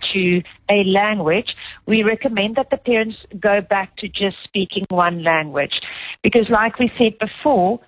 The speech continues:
children doesn't know this is a Sotho or Venda and this is English. They just hear words. And often they get confused and then they just rather keep quiet or their language use is really poor. And the first recommendation always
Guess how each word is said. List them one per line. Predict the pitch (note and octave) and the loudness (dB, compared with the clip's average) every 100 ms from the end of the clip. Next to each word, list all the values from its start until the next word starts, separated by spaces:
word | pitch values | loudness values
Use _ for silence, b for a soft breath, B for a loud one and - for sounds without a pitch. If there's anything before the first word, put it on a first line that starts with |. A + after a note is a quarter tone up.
| _ - | _ -2
children | D#4 D4+ D4+ E4+ A3+ | 0 0 0 -2 0
doesn't | G#3 G#3+ D4+ C4+ | 0 0 -2 0
know | G#3+ G3+ G3 | 0 0 0
this | G3+ - | -2 -4
is | G#3+ | -4
a | G#3 - - | -6 -6 -10
Sotho | A3+ - A3+ G3 | -10 -4 0 2
or | G3 | 2
Venda | F#3 F#3+ F#3+ F#3+ | 0 0 2 0
and | F3+ | 0
this | F#3+ F#3 | -4 -6
is | F#3 _ | -14 _
English. | A#3 A3+ D#3+ C#3+ - B B B | -2 0 0 0 -2 B B B
They | A3 A#3 | 2 2
just | B3+ C#4 - | 2 -2 2
hear | B3 A#3 | 2 2
words. | G3+ F3+ A2+ - - - B B B | 2 2 0 -6 -12 -20 B B B
And | A3+ - | -6 -2
often | B3+ - E4+ | -2 0 2
they | C#4+ | 2
get | G3+ G#3+ - | 2 -2 -2
confused | A3+ G3+ - - B3 A#3+ | -4 -4 -8 -2 0 0
and | - G3+ | 0 2
then | G#3 G#3 | 2 2
they | G3+ G3 | -2 -2
just | G#3 - | -6 -2
rather | G#3 F#3+ G3 F#3+ | 0 2 0 -2
keep | - G3+ - | -4 -8 -4
quiet | - G#3 G3+ G3+ - G#3+ | 0 2 2 -2 -6 -2
or | G#3 G3+ F#3+ B B | 2 2 0 B B
their | G3 F#3+ | -4 0
language | F#3+ G3 G3 F#3+ - | -2 -2 -4 -6 -4
use | G3 E3 | -2 -2
is | F3+ G3 | -2 -2
really | F#3+ F3+ G3 | -2 -2 0
poor. | C#3+ B2+ - B B B - | 0 0 -4 B B B -2
And | G3+ | 0
the | F#3+ - | 0 2
first | C4+ B3+ A3+ | 2 2 -2
recommendation | A3 A3 G#3+ G3+ G3 - G3+ A3+ | -2 0 0 2 0 -2 -4 0
always | G#3+ G#3+ | 2 0